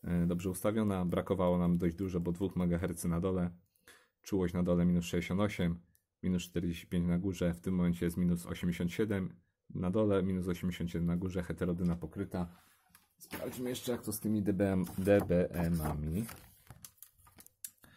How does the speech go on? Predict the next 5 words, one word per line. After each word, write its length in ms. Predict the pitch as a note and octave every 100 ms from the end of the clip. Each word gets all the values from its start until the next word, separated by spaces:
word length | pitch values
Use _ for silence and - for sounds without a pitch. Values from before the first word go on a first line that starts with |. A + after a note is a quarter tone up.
| _ _ _ _ _ -
E, 340 | F2+ F2+ F2+ F2 - _ _ _ _ _ _ _ -
byliśmy 580 | F2 G#2+ A2 G2+ G2+ F#2 - - - - - - - - - - _ - - - - -
dla 120 | F#2
oryginalnej 460 | F2+ F2 F#2+ F#2+ F2+
głowicy 520 | F2+ F2 F2 - E2